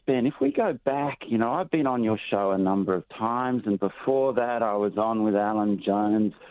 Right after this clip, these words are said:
talking about domestic gas prices and how they were far too high.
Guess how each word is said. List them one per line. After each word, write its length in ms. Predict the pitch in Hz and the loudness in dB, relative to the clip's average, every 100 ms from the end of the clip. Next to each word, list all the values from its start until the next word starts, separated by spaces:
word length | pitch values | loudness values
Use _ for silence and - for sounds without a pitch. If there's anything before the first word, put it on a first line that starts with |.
| - - - - | -20 -20 -10 -2
talking 380 | 143 131 127 | -2 0 0
about 300 | 113 98 95 | 0 -2 -4
domestic 500 | - 92 98 - 90 - | -2 0 0 -2 -8 -2
gas 220 | 90 90 - | -4 -4 -4
prices 380 | 90 90 - 87 | -4 -4 -6 -6
and 120 | 90 | -4
how 240 | 95 104 | -2 -2
they 120 | 101 95 | -2 0
were 180 | 90 - | -2 -4
far 260 | 92 92 92 - | -4 -4 -4 -4
too 160 | 92 87 | -4 -2
high. 380 | 95 95 90 | -2 -2 -2